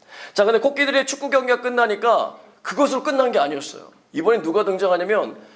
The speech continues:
코끼리 화가가 등장하는 거예요. 자, 화가가 등장해서 코끼리 화가가 이 코로 붓에 물감을 묻혀갖고 그림을 그리기 시작하는데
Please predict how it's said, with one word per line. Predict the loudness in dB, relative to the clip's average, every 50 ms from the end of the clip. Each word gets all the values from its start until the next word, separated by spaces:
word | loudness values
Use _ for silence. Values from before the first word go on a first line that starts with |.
| _ _ _
코끼리 | -2 0 0 0 0 -4 -6 -4 -4
화가가 | -4 -4 -4 -2 0 2 2 2 2 2 0
등장하는 | -2 -2 -4 -6 -8 -8 -10 -12 -16
거예요. | -20 -20 -20 _ _ _ _ _ _ _ _ _ _ _ -20 -20 -20 -20 -20 -10 _
자, | -2 0
화가가 | 0 2 2 2 2 2 2
등장해서 | 2 0 0 0 0 0 2 2 2 2 0 0 -2
코끼리 | -6 -6 -4 -2 0
화가가 | 0 2 2 2 0 0 0 0 0 -2 -4 -8 -14 -20 -20 _
이 | -10 -8 -6 -4 -4 -6 -6 -8 -10 -4
코로 | 0 0 2 2 2 2 2 0 -4 -6 -10 -14 -14 -8
붓에 | -6 -2 0 0 0
물감을 | 0 0 -2 -2 0 0 0 0 2 2 2 0
묻혀갖고 | 0 -2 -2 -2 -2 -2 0 -2 -4 -4
그림을 | -2 -2 -2 0 2 2 2 2
그리기 | 2 0 -2 -2 -2 -2
시작하는데 | -2 -4 -6 -6 -6 -8 -8 -8 -8 -10 -10 -10 -12 -16